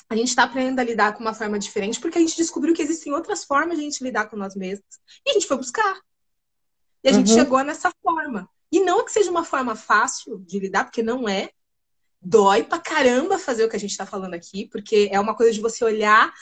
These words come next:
Speaker 1: ver o que não tá bom, reconhecer e falar, "Puta, não tá bom mesmo isso. Como é que eu, o que que eu faço?"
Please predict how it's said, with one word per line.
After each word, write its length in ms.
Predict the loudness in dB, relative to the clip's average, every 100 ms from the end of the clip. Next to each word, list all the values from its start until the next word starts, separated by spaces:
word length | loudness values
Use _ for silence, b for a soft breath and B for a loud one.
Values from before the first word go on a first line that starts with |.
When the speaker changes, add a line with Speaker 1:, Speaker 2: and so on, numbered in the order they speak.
| B 2
Speaker 1:
ver 220 | 6 6
o 60 |
que 140 | 4 -4
não 140 | -4
tá 160 | -2 -2
bom, 260 | 0 -2
reconhecer 640 | -2 -4 -2 -2 -2 -4 -6
e 60 | -2
falar, 220 | -4 -4
"Puta, 320 | -8 -10 -8
não 120 | -10
tá 140 | -8 -8
bom 200 | -8 -10
mesmo 280 | -12 -14 -20
isso. 180 | -20 -10
Como 160 | -6
é 80 | -4
que 100 | -6
eu, 40 | -2
o 40 |
que 120 | -2
que 100 | -2
eu 60 | -6
faço?" 400 | -4 -4 -4